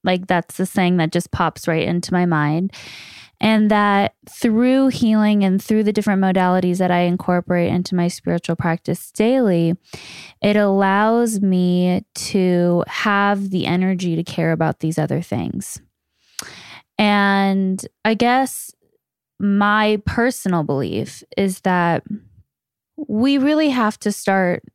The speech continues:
looking outwards and going, "Is this sustainable?" A lot of people focus on manifestation. They're focusing on manifesting money. And the reason why they're focusing on manifesting money is probably because they're having hardship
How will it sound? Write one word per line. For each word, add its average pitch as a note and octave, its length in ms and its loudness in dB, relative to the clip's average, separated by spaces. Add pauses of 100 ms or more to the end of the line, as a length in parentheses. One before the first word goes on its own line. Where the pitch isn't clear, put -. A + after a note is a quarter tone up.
(1080)
looking G3 580 0 (180)
outwards - 760 -2 (160)
and G3 180 2
going, F3+ 540 0 (100)
"Is G#3 300 -2
this F#3 180 -2
sustainable?" D3+ 720 -4 (500)
A A3+ 80 2
lot C4 220 2
of D#4 100 -2
people C4 220 0
focus G#3+ 340 0
on G3+ 100 4
manifestation. F#3 680 2
They're F3 120 2
focusing F3 460 -2
on E3+ 120 2
manifesting E3+ 840 0
money. G3+ 520 2
And F#3 120 0
the F3 100 2
reason F3+ 260 2
why F3 120 2
they're F3 120 2
focusing F3+ 540 0
on E3+ 120 2
manifesting E3+ 540 0
money A#3+ 320 2
is F#3+ 160 0
probably F3+ 460 0
because F3 340 -2
they're F3 140 0
having E3+ 360 0
hardship F3 540 -2